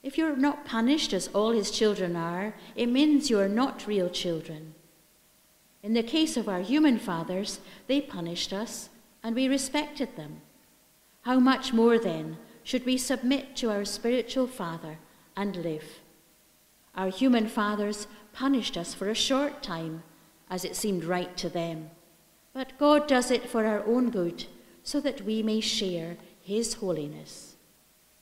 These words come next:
When we are punished, it seems to us at the time something to make us sad, not glad.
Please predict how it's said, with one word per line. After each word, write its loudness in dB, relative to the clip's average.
When -8
we 0
are -2
punished, -2
it -10
seems 2
to -2
us -4
at -8
the -6
time -2
something 2
to 0
make 4
us -4
sad, -2
not -6
glad. -10